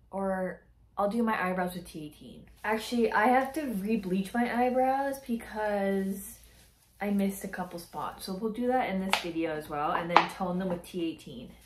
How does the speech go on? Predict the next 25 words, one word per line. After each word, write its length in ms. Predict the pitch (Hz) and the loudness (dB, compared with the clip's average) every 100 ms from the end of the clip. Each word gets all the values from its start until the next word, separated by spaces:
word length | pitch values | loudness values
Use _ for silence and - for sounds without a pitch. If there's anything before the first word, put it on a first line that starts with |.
| - | -6
Make 200 | 262 262 | -2 -2
sure 260 | - 262 285 | -2 0 2
you 340 | 262 247 233 | 4 4 6
really 380 | 240 254 254 240 | 6 8 8 8
get 220 | 208 196 | 4 2
in 200 | 196 196 | 2 0
there. 380 | 220 220 226 226 | 0 0 0 0
And 260 | 202 151 | 0 2
I 140 | 226 254 | 4 4
suggest 560 | - 214 233 247 - | 2 4 6 6 4
two 220 | - 254 247 | -4 -2 2
bottles 960 | 208 202 214 233 254 269 277 - - - - _ - - - - - - | 4 6 4 4 4 4 0 -6 -16 -18 -20 _ -20 -20 -20 -20 -20 -20
because 380 | 208 208 214 208 - - - - - - - - | -16 -10 -8 -10 -12 -20 -20 -20 -20 -20 -20 -20
it 180 | - 202 | -18 -14
just 240 | 196 - | -14 -10
didn't 260 | 208 190 196 | -6 -4 -4
do 140 | 185 | -4
it 120 | 190 | -6
for 160 | - 226 | -8 -8
me. 320 | 226 262 339 - - _ - _ - - - - - - - - - _ - - - _ - | -6 -6 -8 -16 -20 _ -20 _ -20 -20 -20 -20 -20 -20 -20 -20 -20 _ -20 -20 -20 _ -2
Guys, 400 | 185 160 - - | 2 2 0 -4
I 60 | 190 | -2
have 300 | 208 226 - | 2 2 0
to 100 | 226 | -4
say, 460 | - 160 143 - | 0 0 0 -8